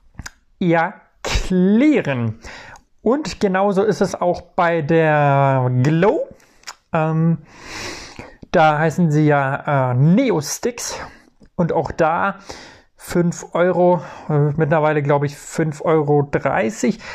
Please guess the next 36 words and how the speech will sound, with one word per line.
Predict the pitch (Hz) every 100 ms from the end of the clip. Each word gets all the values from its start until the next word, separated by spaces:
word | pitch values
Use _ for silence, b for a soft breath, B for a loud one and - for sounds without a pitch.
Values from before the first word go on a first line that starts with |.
| B B B B
hat | 196 208
mir |
mal | 202 190
ein | 175 165 156 147
Kollege | - 185 185 175 208 226 220
gesagt, | 180 185 202 214 214 - -
ähm, | 185 190 190 185 180 - _ _ - - _ _ - -
ja, | 165 170 127 131
ich | 175
kann | - 175
euch | 147
erklären, | - 175 - 170 151
warum | 147 180 170
das | 151 -
so | - 143 147 165 151 B B B
ist. | - 170 - - -
Ähm, | 165 160 160
in | 175
einer | 196 190
normalen | 185 170 196 185
Zigarette, | 175 175 214 208 B B B B B B _ _ _
die | 156 -
ist | 180 -
komplett | - 180 240 -
voll | 196
Tabak | 180 226 196 208
und | 196 143
hinten | 226 269 170
ist | 165 -
nur | 175
so | 165
ein, | 160 156
so | 151
ein | 156 151
ganz | 214 247 - -
Mini-Stück | 196 208 196 175 - 240 -